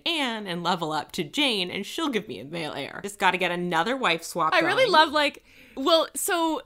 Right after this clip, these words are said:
Speaker 2: i-, it's kinda hard looking back at history to realize that, like, Henry was married for Catherine for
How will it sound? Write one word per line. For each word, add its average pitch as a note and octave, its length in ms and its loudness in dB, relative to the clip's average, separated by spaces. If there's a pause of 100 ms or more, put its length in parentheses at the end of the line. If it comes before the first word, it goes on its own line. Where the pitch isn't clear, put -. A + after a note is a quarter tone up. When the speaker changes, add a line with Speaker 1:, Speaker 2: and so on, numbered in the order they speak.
Speaker 2:
i-, - 120 -8 (180)
it's - 200 -6
kinda D#4+ 260 -2
hard B3 500 0
looking G#3+ 500 -6
back G3 220 -4
at F#3 80 -8
history F#3+ 360 -10
to A#3 120 -10
realize F3+ 440 -8
that, - 100 -14
like, D#3 160 -10
Henry B3+ 360 -6
was G#4 180 -2
married G3 340 -4
for G#3 80 -16
Catherine F3+ 400 -10
for F#3 240 -8